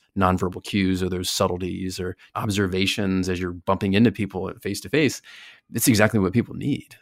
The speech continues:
And Cloverleaf's experienced this themselves. They've had eight new employees, um, since everybody was, was sent home to, to work remotely.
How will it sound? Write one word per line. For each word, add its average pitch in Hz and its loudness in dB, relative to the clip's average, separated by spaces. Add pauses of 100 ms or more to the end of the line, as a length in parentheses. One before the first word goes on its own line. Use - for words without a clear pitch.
And 107 6
Cloverleaf's 123 4
experienced 107 0
this 107 -2
themselves. 98 -4
They've 95 -4
had 127 -6
eight 107 0
new 107 2
employees, 98 0
um, 92 -4
since 104 2
everybody 95 4
was, 92 -2
was 92 -2
sent - -2
home 98 -2
to, 95 -8
to 95 -6
work 95 -6
remotely. 95 0